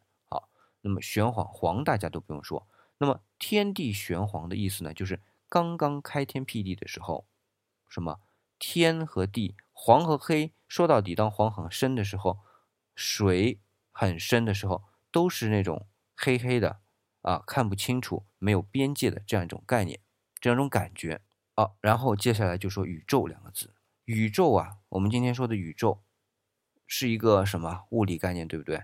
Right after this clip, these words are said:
那么其实对于中国古人来说，还真是一个物理概念。为什么啊？“宇宙”两个字其实是代表了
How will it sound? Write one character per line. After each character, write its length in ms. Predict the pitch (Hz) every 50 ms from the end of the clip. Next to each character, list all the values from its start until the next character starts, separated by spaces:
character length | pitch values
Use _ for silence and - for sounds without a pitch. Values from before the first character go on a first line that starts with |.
| - _ _ _ _ _
那 80 | - 120
么 80 | 113
其 120 | 104 - 120
实 140 | 113 117 113
对 160 | - 127 117
于 100 | 107 104
中 200 | 101 - 127 127
国 100 | 120 110
古 180 | 104 - 82
人 140 | 80 80 80
来 100 | 80 80
说， 160 | 87 - 90
还 120 | 87 92 90
真 260 | - - - 117 117
是 140 | - - -
一 60 | 80
个 100 | - 90
物 160 | 87 87 90
理 100 | 87 - - -
概 100 | - 87
念。 140 | 85 - - -
为 160 | - 110 101
什 100 | 95 90
么 100 | 85 85
啊？ 180 | - 85 82 - _ _ _ _ _ _
“宇 200 | _ 101 98 95
宙” 240 | 95 98 - 156 131
两 220 | 110 95 82 78 80
个 60 | 87
字 280 | 92 - 101 95 110 104 - _ - _ _
其 260 | - - - - 117 120
实 200 | 110 - 101 95
是 180 | 98 - 101
代 300 | 101 - - - 127 104
表 160 | 95 98 - 87
了 160 | 98 - -